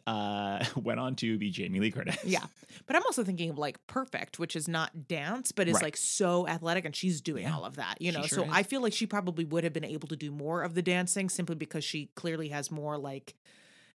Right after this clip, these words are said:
Speaker 1: Oh,
Speaker 2: just
Speaker 1: agreed.
Speaker 2: physicality
Speaker 1: Yeah.
Speaker 2: than Jennifer Beals.
Speaker 1: Yeah, one hun-, one hundred percent agree. I'm definitely interested in the Jamie Lee Curtis version. Uh, Geena Davis auditioned.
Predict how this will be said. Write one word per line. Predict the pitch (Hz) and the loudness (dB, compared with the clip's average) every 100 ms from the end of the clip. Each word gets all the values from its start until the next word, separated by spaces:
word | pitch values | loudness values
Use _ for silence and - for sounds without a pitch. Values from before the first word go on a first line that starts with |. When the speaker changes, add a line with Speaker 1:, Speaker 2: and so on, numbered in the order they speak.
| _ - 175 | _ -12 -2
Speaker 1:
Oh, | 170 127 | 2 4
Speaker 2:
just | 208 - | 4 4
Speaker 1:
agreed. | - 208 | 4 2
Speaker 2:
physicality | 185 190 160 160 202 247 285 | 4 4 4 4 2 0 0
Speaker 1:
Yeah. | 208 254 | 0 2
Speaker 2:
than | |
Jennifer | 233 247 233 | 2 2 0
Beals. | 233 247 277 294 - - | 0 0 0 -2 -6 -4
Speaker 1:
Yeah, | 139 - - - | -2 -4 -6 -2
one | 104 | -2
hun-, | 104 - | -2 -2
one | 113 | 0
hundred | 110 - 127 117 - - | 0 0 0 2 -2 -8
percent | - 95 | -10 -10
agree. | - 90 - - - - - | -10 -10 -10 -12 -20 -8 0
I'm | 101 | 2
definitely | 92 98 92 | 2 0 -2
interested | - 98 | -4 -4
in | 98 | -2
the | |
Jamie | 95 95 | -2 -2
Lee | - | -4
Curtis | - 98 98 | -4 -6 -4
version. | 104 101 101 98 - | -4 -4 -4 -4 -4
Uh, | 104 101 95 | -4 -4 -6
Geena | 107 - 101 98 98 98 | -8 -6 -4 -2 -4 -6
Davis | 98 160 156 - - | -6 -6 -6 -8 -10
auditioned. | 95 92 82 - - - - - | -10 -10 -10 -8 -8 -10 -10 -10